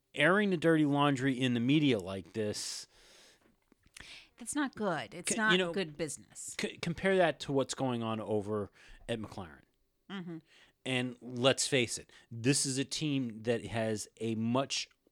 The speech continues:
Speaker 1: more storied history than anything that Red Bull has. And Honda also, with a huge history,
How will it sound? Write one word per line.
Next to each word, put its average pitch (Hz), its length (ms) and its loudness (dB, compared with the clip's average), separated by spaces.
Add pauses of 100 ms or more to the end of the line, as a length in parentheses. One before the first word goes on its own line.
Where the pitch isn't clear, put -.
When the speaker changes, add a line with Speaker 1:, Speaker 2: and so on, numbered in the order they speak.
(100)
Speaker 1:
more 110 320 -4
storied 139 640 0
history 107 580 -6 (300)
than 113 120 -6 (220)
anything 143 420 4
that 127 160 -4
Red 113 220 2
Bull 87 240 -4
has. - 380 -14 (260)
And 120 140 -8
Honda 196 360 0
also, 180 540 -2
with 117 240 2
a 113 100 2
huge 165 760 0
history, 117 640 0